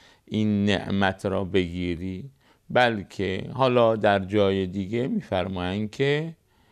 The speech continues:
در یه همچین موردی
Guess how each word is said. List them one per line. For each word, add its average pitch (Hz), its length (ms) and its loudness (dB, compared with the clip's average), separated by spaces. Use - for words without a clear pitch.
در 98 220 0
یه 98 160 0
همچین 92 600 -6
موردی 135 1040 -2